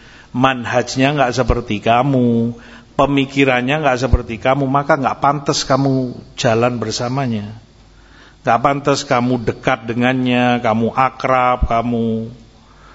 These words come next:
ya, berteman dekat, keluar masuk ke sana kemari bersama dia.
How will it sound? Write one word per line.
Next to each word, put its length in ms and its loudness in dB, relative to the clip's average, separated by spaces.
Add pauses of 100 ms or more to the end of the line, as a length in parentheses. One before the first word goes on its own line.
(1160)
ya, 640 -2 (160)
berteman 640 0
dekat, 480 2
keluar 400 2
masuk 560 2
ke 80 -4
sana 240 0
kemari 400 -2
bersama 400 -2
dia. 320 -6